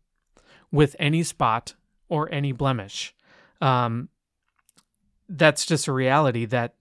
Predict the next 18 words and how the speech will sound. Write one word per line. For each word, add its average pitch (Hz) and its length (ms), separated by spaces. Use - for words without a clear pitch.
that 123 240
unrighteousness 147 880
cannot 135 420
stand 131 340
before 123 320
righteousness 117 640
and 110 160
live 110 300
forever. 107 540
Um, 117 340
but 175 280
the, 165 360
the 151 200
ideas 139 380
of 123 100
spotless 151 500
and 120 120
blameless, 135 480